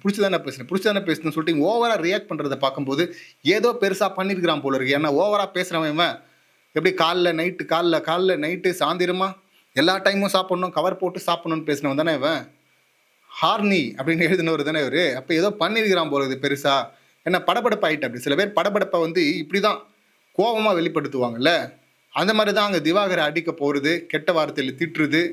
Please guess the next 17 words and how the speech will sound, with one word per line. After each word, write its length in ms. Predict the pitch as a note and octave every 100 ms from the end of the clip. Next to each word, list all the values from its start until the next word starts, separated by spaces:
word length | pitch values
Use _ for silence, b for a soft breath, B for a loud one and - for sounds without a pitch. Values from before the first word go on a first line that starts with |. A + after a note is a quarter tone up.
| -
இங்க 400 | D3 C#3+ C3 C3 B B -
தொடர்ந்து 460 | F3+ G3+ F#3 F3+
பேசினதையே 460 | F#3 G3+ F#3+ E3 D#3+ E3
பேசிட்டு 240 | D#3 D#3
இருக்கிறது 340 | C3+ C3 B2+ B2+
பார்வதி 360 | C#3+ C#3 C3+
கிட்ட. 380 | A#2+ D3 E3+ E3 b b b b _
இந்த 160 | E3 G3+
வேலையெல்லாம் 400 | F#3+ F#3+ F3+ E3+
சொல்ல 240 | D#3+ G3
அவங்க 160 | F#3 D#3
ஒரு 120 | D#3
கட்டத்துல 380 | F3 F#3+ E3+ D3
வா, 180 | E3
கையில 140 | E3 F#3+
இருந்த 280 | F#3 D#3 C#3+
அந்த 380 | C3 B2 A#2